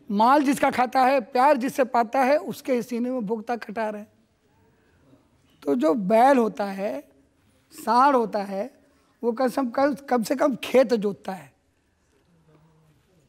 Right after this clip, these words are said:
और कुछ लोगों के लिए जो, और गाय जो है, वो दूध देती है।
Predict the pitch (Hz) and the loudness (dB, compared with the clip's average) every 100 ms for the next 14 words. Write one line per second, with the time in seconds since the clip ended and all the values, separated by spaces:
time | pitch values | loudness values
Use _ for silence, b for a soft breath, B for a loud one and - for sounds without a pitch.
0 | _ _ _ _ _ _ _ _ _ 254 | _ _ _ _ _ _ _ _ _ 0
1 | 240 320 247 302 302 311 262 277 294 247 | 2 2 4 4 6 4 4 2 2 4
2 | 262 254 - 220 214 190 240 285 254 285 | 4 4 2 0 2 2 4 4 4 2
3 | 262 208 240 233 233 226 208 | 2 -2 -4 -4 -4 -6 -10